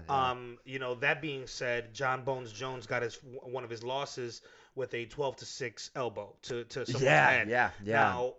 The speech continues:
Speaker 2: um,
Speaker 1: Um,
Speaker 2: what, first off, what is your take? My, my first question
Speaker 1: Matt
Speaker 2: is
Speaker 1: Hamill, that's who it was.
Speaker 2: Yeah,
Speaker 1: Yeah,
Speaker 2: yeah,
Speaker 1: yeah.
Speaker 2: Hamill. My first question is, what is your take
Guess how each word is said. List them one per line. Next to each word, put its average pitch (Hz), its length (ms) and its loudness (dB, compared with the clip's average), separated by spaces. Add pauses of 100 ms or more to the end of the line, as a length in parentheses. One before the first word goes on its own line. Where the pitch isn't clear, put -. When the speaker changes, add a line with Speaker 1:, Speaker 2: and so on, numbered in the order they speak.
Speaker 2:
um, 123 200 0 (220)
Speaker 1:
Um, - 60 -8
Speaker 2:
what, - 180 -4
first - 240 -2
off, 226 200 -2
what 214 140 2
is 285 80 -4
your 311 100 -4
take? - 340 -2
My, 170 140 -10
my 160 100 -4
first - 240 0
question 170 160 2
Speaker 1:
Matt 135 180 10
Speaker 2:
is - 60 0
Speaker 1:
Hamill, 123 320 6
that's 107 200 4
who 101 120 0
it 87 60 -2
was. 85 160 -2
Speaker 2:
Yeah, 139 220 6
Speaker 1:
Yeah, 104 60 -2
Speaker 2:
yeah, 120 120 2
Speaker 1:
yeah. 92 60 0
Speaker 2:
Hamill. 107 320 -4 (520)
My 156 140 0
first 214 420 0 (160)
question 156 400 -2
is, 139 200 0
what 170 200 -4
is 247 100 -6
your 240 100 -4
take 175 420 -4